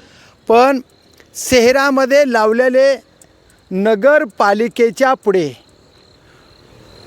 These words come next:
नगर परिषद शाळा क्रमांक अठरा या शाळेच्या पुढं लावलेले झाडं पूर्ण जळून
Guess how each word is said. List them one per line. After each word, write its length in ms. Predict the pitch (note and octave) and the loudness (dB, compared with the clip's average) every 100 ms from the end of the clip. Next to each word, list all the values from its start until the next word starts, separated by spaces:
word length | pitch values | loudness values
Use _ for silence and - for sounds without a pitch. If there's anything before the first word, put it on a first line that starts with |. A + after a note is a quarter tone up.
| - | -2
नगर 600 | F3 F#3 A3+ A3 C4 C#4+ | 2 4 4 4 2 2
परिषद 640 | - G#3+ G#3 F#3 A#3+ B3 B3+ | 0 -2 0 0 0 0 -2
शाळा 380 | - F3+ G#3 A#3+ | -2 0 2 0
क्रमांक 480 | A3 G#3+ A#3 A#3 A#3+ | 0 0 0 0 -2
अठरा 480 | F3+ - A3 A#3+ D#3+ - _ _ _ _ _ _ _ - | -4 -2 0 0 -2 -10 _ _ _ _ _ _ _ -2
या 180 | A#3 C4 | 0 2
शाळेच्या 580 | - G3 A3 B3 C4+ C4 | 0 0 2 0 0 -2
पुढं 420 | - G#3+ A3+ B3+ - - | 0 0 2 0 -4 -4
लावलेले 560 | F#3+ F#3+ G3+ B3 B3 | 0 2 2 4 2
झाडं 340 | G#3 E3 F#3+ A#3 - | 2 0 0 -2 -4
पूर्ण 380 | - D4 D4+ D4 | -4 -2 2 2
जळून 520 | B3+ D3 G3+ C4 C#4+ | 0 0 0 2 0